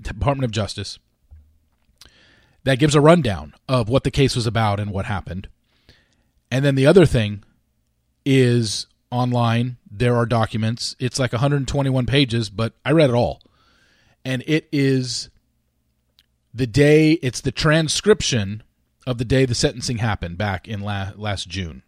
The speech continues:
It's either June or July of twenty twenty-one, where twenty of the victims in this case, all unnamed, they are victim A,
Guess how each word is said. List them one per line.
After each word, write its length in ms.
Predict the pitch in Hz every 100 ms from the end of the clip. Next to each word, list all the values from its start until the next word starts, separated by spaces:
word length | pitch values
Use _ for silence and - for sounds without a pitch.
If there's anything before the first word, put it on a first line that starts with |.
| _
It's 400 | 110 160 151 147
either 160 | 196 143
June 240 | 135 139
or 60 | 107
July 260 | 92 85
of 120 | 64
twenty 260 | - 101 90
twenty-one, 480 | - 92 87 76 76 _ _ _ _ _ _ _ _ _ _ _
where 320 | - 131 135
twenty 600 | 120 - - 175 190 107 - _ _ _ _ _ _
of 180 | 135 123
the 80 | 123
victims 440 | 151 - 143 123
in 140 | 127
this 180 | 123 117
case, 460 | - 107 92 - - _ _ _ _ _ _ _ _ _
all 480 | 131 135 139 139 - _ _
unnamed, 580 | 143 143 131 110 120 - -
they 160 | 107 113
are 80 | 104
victim 320 | 123 - 120
A, 420 | 135 135 131 131